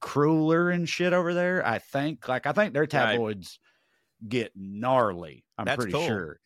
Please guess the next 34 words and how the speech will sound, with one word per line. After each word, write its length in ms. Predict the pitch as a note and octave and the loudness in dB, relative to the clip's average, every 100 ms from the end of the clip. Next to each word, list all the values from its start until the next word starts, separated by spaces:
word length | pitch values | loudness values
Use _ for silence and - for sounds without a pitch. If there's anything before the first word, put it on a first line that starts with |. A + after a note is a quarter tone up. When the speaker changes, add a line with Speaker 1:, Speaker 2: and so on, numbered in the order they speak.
| - | -6
Speaker 2:
I'm 140 | A#2+ | -4
into 200 | C#3 D3+ | -4 -4
Speaker 1:
And 60 | D3 | -2
Speaker 2:
that. 180 | G#2 G2+ | -2 0
Speaker 1:
also, 640 | D#3 G3+ G3+ E3 C#3+ C3+ - | 2 2 0 -2 -2 -2 -2
I 120 | B2+ | -4
think 300 | - C3+ C3 | -4 -6 -4
that 160 | A#2+ G#2 | -8 -4
they 180 | A#2 A2+ | -4 -4
show, 540 | - A#2+ A#2 A2 G#2+ | 0 2 2 0 -2
um, 480 | - G2+ F#2 F2+ F2 - _ _ _ _ _ _ _ - | -2 -2 -2 -4 -8 -12 _ _ _ _ _ _ _ -6
yeah, 200 | F3 F#3+ | 0 0
I 40 | |
think 180 | C3+ C#3+ | 0 -6
they 60 | D#3 | -4
got, 140 | D3+ | -2
like, 200 | D3 C#3 | -2 -4
there's 200 | C3 C3 G#2 | -4 -6 -6
a 40 | |
Page 420 | - E3 E3 A#2+ | 0 2 2 0
Six 260 | - G3 - | 2 2 2
girl 280 | C3 A#2 G2+ | 4 4 4
or 100 | F#2 | 0
something, 380 | B2 G#2+ G2 | -2 -2 -2
which 160 | F#2+ F#2+ | -4 -4
is 80 | G2 | -2
just 160 | A#2+ C3 | 2 4
Speaker 2:
Mm-hmm. 120 | C3+ | 4
Speaker 1:
a 40 | |
girl 100 | A#2+ | 4
with 100 | A#2 | 2
her 100 | G#2 | 0
titties 340 | G2+ C#3 B2 F2+ | 0 0 0 -2
out, 300 | E2+ E2+ | -8 -10